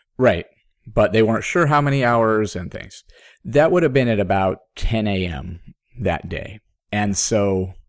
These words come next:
<laughs> then I, I thanked them very much. Um, you know, we confirmed all the things we needed to confirm, and I went back into this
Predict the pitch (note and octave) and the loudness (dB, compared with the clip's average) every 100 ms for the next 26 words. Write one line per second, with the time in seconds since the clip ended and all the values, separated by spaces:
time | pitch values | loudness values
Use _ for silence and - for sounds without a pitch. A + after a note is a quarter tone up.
0 | _ _ _ _ G#2 A2 - A#2 A#2 A2+ | _ _ _ _ -2 0 2 0 2 0
1 | B2 - _ - - - _ - G2+ - | -2 -4 _ -20 -20 -20 _ -4 -2 0
2 | G2 F#3+ A#2 A#2 A#2 F#2+ E2 - - - | -2 0 0 2 0 0 -2 -6 -8 -14
3 | _ _ _ _ _ _ - F2+ F2 E2 | _ _ _ _ _ _ -6 -4 -4 -8
4 | F2+ A2 F#2 F#2+ F2+ G2+ - G2 F#2 F2+ | -6 -2 0 0 0 0 2 0 2 0
5 | F2+ F#2 E2+ F#2 F#2 E2+ E2 G2+ - D3+ | 0 -4 -2 -4 -4 -6 -8 -8 -2 2
6 | C#3+ C3 A#2+ G2 G2+ F#2+ G2+ F#2 G2 E2+ | 2 0 -2 -2 0 0 -2 0 -2 -2
7 | - F2 F2 F2 D#2+ E2 - - | -4 -6 -6 -6 -4 -6 -8 -14